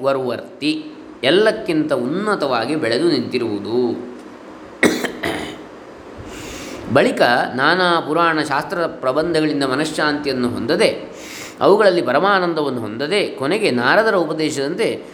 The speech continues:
ಶ್ರೀಮದ್ ಭಗವದ್ ಗುಣಾನುವರ್ಣನ ಪ್ರಧಾನವಾದ ಶ್ರೀಮದ್ ಭಾಗವತ ಶಾಸ್ತ್ರವನ್ನು ಪ್ರಾರಂಭಿಸುವ ಇಚ್ಛೆಯುಳ್ಳವರಾದ ವೇದವ್ಯಾಸರು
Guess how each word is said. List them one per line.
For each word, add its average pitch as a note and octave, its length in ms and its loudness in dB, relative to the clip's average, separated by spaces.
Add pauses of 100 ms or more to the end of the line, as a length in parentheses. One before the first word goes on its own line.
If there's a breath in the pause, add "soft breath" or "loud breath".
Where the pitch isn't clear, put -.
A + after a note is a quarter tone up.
(160 loud breath)
ಶ್ರೀಮದ್ E3 400 2
ಭಗವದ್ C3+ 500 2
ಗುಣಾನುವರ್ಣನ D3+ 800 2
ಪ್ರಧಾನವಾದ C3+ 800 -2 (520 loud breath)
ಶ್ರೀಮದ್ E3 380 0
ಭಾಗವತ F3 500 2
ಶಾಸ್ತ್ರವನ್ನು D3+ 580 2
ಪ್ರಾರಂಭಿಸುವ D3+ 640 0
ಇಚ್ಛೆಯುಳ್ಳವರಾದ C#3 880 4
ವೇದವ್ಯಾಸರು A#2+ 960 -2